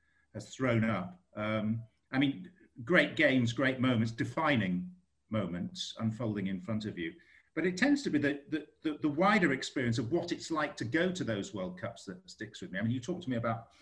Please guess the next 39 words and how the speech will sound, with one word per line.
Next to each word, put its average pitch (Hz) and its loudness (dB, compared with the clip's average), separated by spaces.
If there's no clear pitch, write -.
twenty 127 -4
eighteen 117 0
in 113 4
Russia - -2
with 107 -4
Ali 98 -2
McCoist. 90 -6
I 151 0
also 160 0
remember 135 2
touring, 135 2
um, 127 0
K-, 147 -6
Korea 151 4
and 131 4
Japan 147 2
in 107 -2
two 143 -2
thousand 120 -2
and 117 -2
two 156 2
with 123 0
the 160 2
late 175 4
Graham 151 4
Taylor 156 2
as 101 -2
my 113 2
co-commentator 101 -4
for 110 -4
I 120 -2
T 113 -4
V, 113 0
who 135 0
was 131 -2
the 175 -4
most 180 2
wonderful 160 -2
company, 101 -2